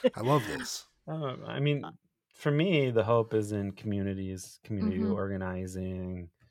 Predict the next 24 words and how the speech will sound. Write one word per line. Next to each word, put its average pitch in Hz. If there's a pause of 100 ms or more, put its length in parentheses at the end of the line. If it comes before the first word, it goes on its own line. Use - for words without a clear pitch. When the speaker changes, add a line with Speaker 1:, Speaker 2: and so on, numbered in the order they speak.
(360)
Speaker 2:
um, 92 (640)
community, 95
you 110
know, 95
right 92
now, 101
Speaker 3:
Mm-hmm. 107
Speaker 2:
gosh, - (420)
you 95
know, 87
sex 110
worker 120
mutual 95
aid 95
funds 92
are 92
just 95
doing, 92
like, 98
the, 101 (800)
I 147
mean, 117
they're 127
doing 95